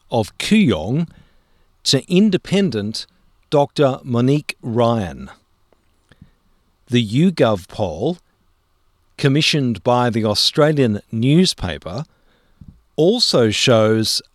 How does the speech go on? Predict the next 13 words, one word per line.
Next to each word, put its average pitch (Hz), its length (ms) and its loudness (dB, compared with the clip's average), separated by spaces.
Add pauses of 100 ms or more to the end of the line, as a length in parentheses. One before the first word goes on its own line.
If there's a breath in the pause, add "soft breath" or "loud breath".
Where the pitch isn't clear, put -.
another 147 440 2 (100)
independent, 107 880 -6 (640)
Zoe 123 480 0
Daniel, 127 720 0 (680)
ahead 135 500 0 (260)
of 123 220 0
Liberal 131 600 2 (240)
Tim 123 320 0
Wilson 113 720 0 (640)
in 143 180 0
the 113 80 0
Melbourne 139 480 0
seat 135 480 0